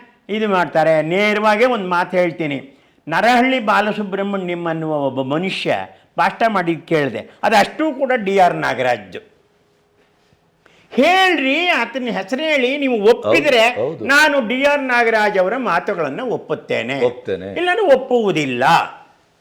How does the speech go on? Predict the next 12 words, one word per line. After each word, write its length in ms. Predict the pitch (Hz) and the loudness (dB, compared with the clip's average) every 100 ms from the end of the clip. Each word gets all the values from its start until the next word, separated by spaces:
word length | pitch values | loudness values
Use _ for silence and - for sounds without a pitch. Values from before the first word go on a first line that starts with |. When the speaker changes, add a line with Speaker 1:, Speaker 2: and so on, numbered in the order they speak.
| _ _ _ _ | _ _ _ _
Speaker 1:
ಅದು 220 | 190 269 302 | 0 2 4
ಬಿಟ್ಬಿಟ್ಟು 420 | 311 302 294 294 | 2 0 -2 -2
ನೀವೇ 540 | 202 156 175 214 277 | -2 -2 0 4 4
ತಿಳ್ಕೊಂಡಂಗೆ, 840 | 294 294 247 269 247 240 220 214 | 4 -4 -2 -4 -2 -4 -4 -4
ನೀವೇ 360 | 202 214 240 330 | -4 -2 0 2
ಓದ್ಕೊಂಡಂಗೆ 1080 | 359 302 285 277 254 247 226 202 - - - | 2 2 2 0 -4 -2 -4 -4 -8 -12 -4
ಎಷ್ಟು 260 | 254 262 269 | 0 0 0
ದಿನ 140 | 311 302 | 0 0
ಉಳಿಯುತ್ತೆ 440 | 277 269 269 262 | 2 0 0 2
ಹೇಳಿ 160 | 240 240 | 2 0
ಕದ್ದು 360 | 240 226 208 | 0 -2 0
ಮಾಲು? 640 | 262 254 247 277 - - | 2 4 4 2 -2 -18